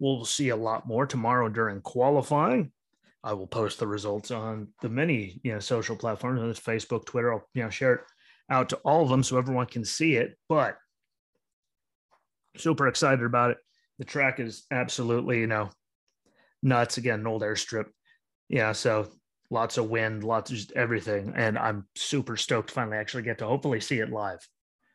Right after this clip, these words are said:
Like, that's the one I really, I really, really hope I get to see it live. We'll see, depending on how it all works out, but it should be a good race. And when we get to qualifying results, I will make sure to post them on as many social platforms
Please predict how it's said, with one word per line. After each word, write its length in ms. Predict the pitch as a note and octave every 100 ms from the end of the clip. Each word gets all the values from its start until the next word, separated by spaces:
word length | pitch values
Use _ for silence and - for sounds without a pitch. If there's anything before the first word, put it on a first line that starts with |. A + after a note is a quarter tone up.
| _
Like, 140 | B2+ G#2
that's 260 | A#2 -
the 80 | C3
one 140 | A#2
I 40 | A2+
really, 280 | G#2+ G#2+ A2+
I 180 | A2 G2+
really, 520 | B2 A#2 A#2 A2 G#2+ G2+
really 540 | G#2 G#2+ G#2+ G#2+ G#2
hope 320 | G2+ G#2 G2
I 100 | A2+
get 160 | G#2 G#2
to 40 |
see 180 | - A#2
it 100 | G#2
live. 340 | G2+ G2+ F2+ -
We'll 80 | A#2+
see, 480 | - A3+ F#3+ G#2 - _ _ _ _ _
depending 220 | C#3+ C#3+
on 0 |
how 140 | C#3 D3
it 60 |
all 180 | C3+ B2+
works 340 | A#2+ B2 -
out, 280 | C3+ B2+ G#2
but 100 | A#2
it 80 | G#2 -
should 200 | - E3+
be 100 | E3
a 40 |
good 200 | C3 C#3+
race. 340 | C3 B2+ B2 -
And 160 | -
when 120 | B2 A#2+
we 100 | A2+
get 160 | A#2
to 80 | - _ -
qualifying 580 | F#3 D3+ - D3+ C#3
results, 640 | A2 G#2 G#2 F#3 A#2+ G2 -
I 120 | G#3+ D3+
will 200 | C3 G#2+
make 260 | B2 C#3
sure 320 | - - D3
to 100 | G#2+ G#2
post 420 | - C#3+ - -
them 240 | F#2 E2 _ _ _ _ _ _ _ _ _ -
on 80 | A#2+
as 140 | G#2+
many 160 | C3 A#2+
social 340 | - A#2+ B2
platforms 720 | G#2 C3 C3+ A2+ G2 F2+ -